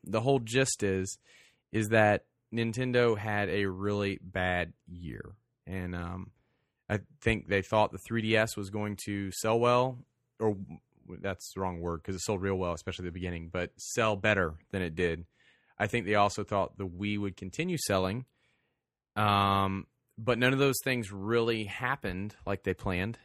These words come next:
and so their expectations went way low, and actually they will make, they haven't made this little amount of money,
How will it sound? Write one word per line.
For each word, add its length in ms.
and 260
so 140
their 380
expectations 920
went 240
way 320
low, 240
and 100
actually 300
they 120
will 120
make, 340
they 80
haven't 240
made 220
this 180
little 240
amount 220
of 60
money, 340